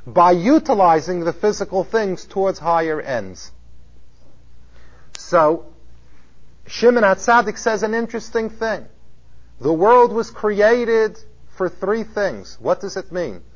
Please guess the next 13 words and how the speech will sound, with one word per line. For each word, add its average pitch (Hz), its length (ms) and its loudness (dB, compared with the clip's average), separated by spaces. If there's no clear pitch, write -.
The 139 100 -4
world 202 280 2
was 202 180 -4
created 175 760 0
so 151 200 -4
that 156 220 0
it 147 120 -6
should - 140 -8
ultimately 185 640 0
be 151 180 -4
able 170 300 2
to - 180 -12
meet 147 500 -4